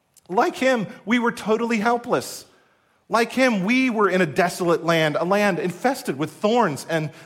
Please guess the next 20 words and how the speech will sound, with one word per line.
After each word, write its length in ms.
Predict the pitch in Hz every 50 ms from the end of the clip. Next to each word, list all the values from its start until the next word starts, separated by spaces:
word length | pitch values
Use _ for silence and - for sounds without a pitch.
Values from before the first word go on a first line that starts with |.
| -
thistles 520 | - - 240 240 233 - 220 175 147 - -
and 180 | - 170 156
futility. 680 | - - 175 165 170 - - 233 226 214 208 175 165 139 - - - -
And 160 | 170 185 202
like 220 | 240 247 240 247
him, 240 | - 247 254 247 220
we 100 | 247 269
were 140 | 254 220 -
enemies 420 | - 214 247 269 254 247 233 196
of 80 | 220 185
the 80 | 190
king, 560 | 185 - 220 254 269 262 247 220 180 - - - - _ _ _ _ _ _ _ _ _ _ _ _ -
totally 420 | - 226 269 277 269 262 254 247
unworthy 600 | 233 220 208 202 214 220 226 220 185 190 131 98
of 120 | - 151 139
the 60 | 151
king's 380 | 143 - 170 156 143 123 - -
kindness. 720 | - 160 139 139 131 120 107 85 76 - - - - - - _ _ _ _ _ _ _ _ _ _ _ _ _ -
But 260 | 202 233 247 240 -
God, 440 | - 214 233 240 220 220 185 139